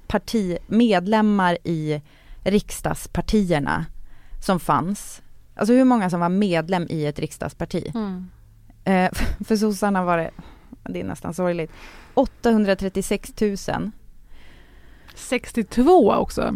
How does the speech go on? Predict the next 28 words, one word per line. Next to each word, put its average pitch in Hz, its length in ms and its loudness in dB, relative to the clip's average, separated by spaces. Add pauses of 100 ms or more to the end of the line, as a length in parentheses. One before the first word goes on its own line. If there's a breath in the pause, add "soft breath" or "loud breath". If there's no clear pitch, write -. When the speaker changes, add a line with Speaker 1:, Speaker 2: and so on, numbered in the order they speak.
(140)
Speaker 1:
Ja, 226 80 4
Speaker 2:
Sextioåtta - 0 -
var 214 40 6
ju 226 40 8
den - 20 10
Speaker 1:
nittonhundrasextiotvå. 233 1080 6 (100)
Speaker 2:
stora 185 220 4
politiska 190 440 2
uppvaknandet. 202 640 2
Okej, 202 260 0
sextiotvå. 226 640 0 (400)
Speaker 1:
Mm. 196 480 -2 (100)
Sextiotvå 226 680 0
var 190 180 2
det 190 60 4
åttahundratrettiosex 185 1300 -2
tusen, 175 300 -4
tvåhundratusen 190 680 0
för 170 100 -8
Moderaterna, 160 540 -2
typ 143 260 -8
hundranittionio. 160 640 -4 (420 loud breath)
Eh, 180 180 0
Centern 175 480 0
hade 165 180 0
hundratrettioåtta. 160 580 -4
Eh, 190 160 -6
totalt 240 720 2